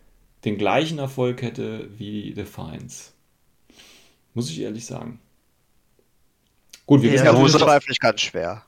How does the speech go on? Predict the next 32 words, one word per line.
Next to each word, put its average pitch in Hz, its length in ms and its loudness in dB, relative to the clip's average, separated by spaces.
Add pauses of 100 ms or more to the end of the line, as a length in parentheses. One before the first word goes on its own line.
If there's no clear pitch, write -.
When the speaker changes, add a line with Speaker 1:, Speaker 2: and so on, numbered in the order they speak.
(160)
Speaker 2:
Ja. 92 220 -14 (240)
Speaker 1:
Ja, 90 200 -8
wir 107 100 -4
Speaker 3:
Also, 123 240 4
Speaker 1:
müssen 147 180 6 (340)
Speaker 3:
der - 80 -4
Fall 151 200 10
Speaker 1:
ja. - 0 -
Speaker 3:
muss 151 160 2
man 131 80 6
halt 117 100 4
sagen, 123 240 6
war 117 140 8
auch - 220 2 (580)
das - 400 -4
Angebot 131 720 4
an 117 220 -6
Miniaturen, 120 540 -4
das 120 120 -2
du 127 80 -2
gekriegt - 380 -6
hast, - 280 0
für 123 80 -2
das, - 200 -4
was 117 80 2
du - 80 -2
bezahlt - 260 0
hast, - 220 -6
war 117 80 2
halt 110 220 -2
ja 113 120 0
auch 113 180 -4